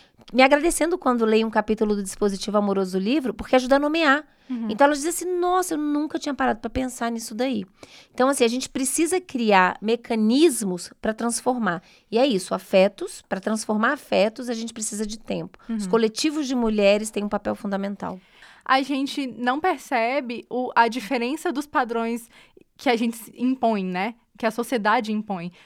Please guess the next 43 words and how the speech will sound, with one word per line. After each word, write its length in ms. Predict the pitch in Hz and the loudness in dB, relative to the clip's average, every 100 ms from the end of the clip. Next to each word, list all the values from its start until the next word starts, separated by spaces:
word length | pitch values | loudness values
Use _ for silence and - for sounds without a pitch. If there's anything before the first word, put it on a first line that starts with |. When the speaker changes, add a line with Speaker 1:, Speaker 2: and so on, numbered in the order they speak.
| _ | _
Speaker 2:
Porque 260 | 269 262 339 | -4 0 0
um 120 | 359 | 0
cara, 520 | 381 320 330 440 403 247 | 4 6 6 4 2 0
ele 200 | 285 330 | 0 0
sai 240 | 277 202 | 0 0
sem 160 | 262 247 | -4 -6
maquiagem, 760 | 240 294 285 262 285 294 330 - _ - | -4 0 2 2 0 -6 -8 -12 _ -4
ele, 640 | 220 220 233 233 214 220 - _ _ _ | 0 0 0 -4 -8 -14 -16 _ _ _
quando 220 | - 240 | -2 0
ele 120 | 240 233 | 0 0
não 120 | 240 | 0
quer 140 | 247 | 0
fazer 180 | 233 233 | 0 2
a 60 | 220 | 4
barba, 300 | 208 208 202 | 4 2 0
ele 60 | |
não 120 | 202 | -2
faz 200 | 196 190 | -2 -2
a 60 | 196 | 0
barba, 440 | 202 262 254 208 - | 4 6 6 2 -2
sabe? 420 | 262 349 233 185 - _ - - | 4 4 4 -2 -14 _ -14 -2
E 120 | 277 | 4
Speaker 1:
O 40 | 285 | 8
ideal 180 | 262 285 | 8 8
Speaker 2:
aí 60 | 311 | 4
Speaker 1:
estético 400 | 339 262 - 302 | 2 2 0 -6
pro 180 | - 330 | 0 0
homem 160 | 415 | 0
não 80 | 403 | -2
é 60 | 359 | -2
importante, 560 | 285 202 190 170 165 | -2 -4 -4 -4 0
mas 180 | 202 214 | 2 2
pra 180 | - 220 | 4 4
ele 160 | 220 277 | 4 2
o 40 | |
que 140 | - 262 | -2 -2
chancela 680 | 269 262 - 226 277 311 | 0 0 2 4 6 6
ele, 260 | 196 170 160 | 4 4 0
pra 160 | 185 | -2
ter 140 | 185 208 | -2 0
um 80 | 202 | 4
bom 200 | 240 311 | 6 6
acesso 600 | 277 - 190 175 - | 0 2 4 4 -2